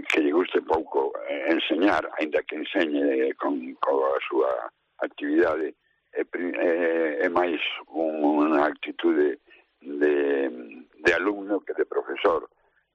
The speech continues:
de querer, de, bueno, estar detrás de, de explicar as cousas por que pasan, eh, sin, sin esa capacidade ou sin ese interese inicial por parte do xornalismo, o seu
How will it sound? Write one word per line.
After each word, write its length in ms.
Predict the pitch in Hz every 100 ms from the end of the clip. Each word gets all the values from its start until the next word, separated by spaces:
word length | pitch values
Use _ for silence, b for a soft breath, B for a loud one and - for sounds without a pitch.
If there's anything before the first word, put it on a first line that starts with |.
| -
de 320 | 76 78 76
querer, 320 | 78 87 87
de, 640 | 90 87 82 80 80 78 78 78 76 73 71
bueno, 240 | 87 76 73
estar 160 | 82
detrás 480 | 80 76 78 82 76
de, 480 | 76 78 73 71 71 78 - - _
de 120 | 73 78 - - -
explicar 480 | - 90 - 92
as 160 | 82 82
cousas 320 | - 85 - -
por 160 | - -
que 80 | 90
pasan, 480 | - 87 - 69 - _ -
eh, 240 | 71 71 71 -
sin, 560 | 71 71 71 73 71 71 -
sin 160 | 76
esa 240 | 87 - 78
capacidade 720 | 73 - 78 - 107 85 78
ou 160 | 71 -
sin 160 | - 139
ese 400 | 151 - - - -
interese 720 | 85 73 78 85 85 - 67 - _ _ _ _ 302
inicial 640 | 143 151 - - 76 71
por 240 | - -
parte 320 | - 67 - 71
do 240 | 67 67
xornalismo, 720 | - 67 - 139 143 285 - - b b b
o 80 | -
seu 80 | -